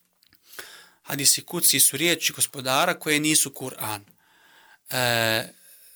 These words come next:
to su riječi uzvišenog gospodara kad kaže, e, "Moj robe, ti hoćeš jedno, a ja hoću drugo.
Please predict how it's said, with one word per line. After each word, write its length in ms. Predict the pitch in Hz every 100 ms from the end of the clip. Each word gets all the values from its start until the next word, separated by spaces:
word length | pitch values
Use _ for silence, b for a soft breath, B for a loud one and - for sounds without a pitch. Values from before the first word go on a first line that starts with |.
| _
to 120 | 170
su 140 | - 185
riječi 240 | 185 180
uzvišenog 320 | 185 156 147
gospodara 440 | 139 - 147 175 165
kad 220 | - -
kaže, 460 | 165 165 139 143 165 B B B B _
e, 160 | 135 127
"Moj 300 | 143 170 139
robe, 280 | 143 120 110
ti 220 | - 185
hoćeš 460 | 190 180 123 -
jedno, 440 | 120 131 165 196 - _ _ _
a 100 | 143
ja 180 | 135 127
hoću 300 | 120 117 117
drugo. 440 | 117 110 - -